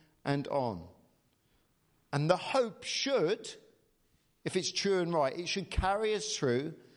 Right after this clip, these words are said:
poverty, pain, sickness, persecution, and every other obstacle, everything we encounter in life. This living hope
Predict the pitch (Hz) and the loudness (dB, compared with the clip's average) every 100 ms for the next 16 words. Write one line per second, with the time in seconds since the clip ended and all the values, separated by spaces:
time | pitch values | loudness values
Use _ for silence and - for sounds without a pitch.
0 | - - _ - 202 190 202 220 208 - | -20 -20 _ 2 2 2 -2 -2 -6 -4
1 | 196 196 196 190 - 208 190 190 180 - | 0 0 0 -4 -2 -2 -2 -4 -4 -2
2 | 185 185 - - 175 - 160 160 170 165 | -2 0 -4 -4 -4 -2 0 0 0 2
3 | 170 165 175 160 131 170 196 208 214 196 | 2 2 0 -2 0 0 0 -2 -2 -2
4 | 185 185 165 208 208 180 175 170 160 - | 0 0 0 -2 -2 -4 0 2 2 -2
5 | - - - - 214 - 190 220 214 190 | -20 -20 -18 -2 -2 -2 -4 -2 0 0
6 | 214 233 190 196 - | 2 2 0 -2 -16